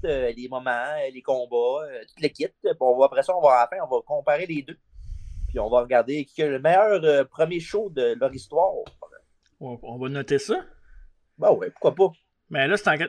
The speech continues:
Speaker 2: ça veut dire que Tatanka, il est-tu sur le show, ça ?
Speaker 1: Malheureusement, oui.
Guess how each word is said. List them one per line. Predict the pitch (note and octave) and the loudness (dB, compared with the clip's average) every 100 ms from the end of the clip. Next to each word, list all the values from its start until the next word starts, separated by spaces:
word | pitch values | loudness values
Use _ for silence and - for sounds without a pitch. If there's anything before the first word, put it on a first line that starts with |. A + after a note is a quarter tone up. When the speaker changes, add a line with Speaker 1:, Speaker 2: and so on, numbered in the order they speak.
| - - | -8 -6
Speaker 2:
ça | D3 | -2
veut | D3+ | 0
dire | A3 | 0
que | |
Tatanka, | F#3 D#3 D3 G#3 | 0 -2 2 2
il | A3 | 2
est-tu | - | -2
sur | C#3 C3 | -6 -6
le | |
show, | A#2+ - G4+ | -4 -2 -2
ça ? | G4+ - _ _ _ _ _ _ _ _ _ _ | -6 -14 _ _ _ _ _ _ _ _ _ _
Speaker 1:
Malheureusement, | A#2+ C3 C3+ B2+ C#3+ D3 | -2 2 2 2 2 0
oui. | C3+ C#3 | -2 -8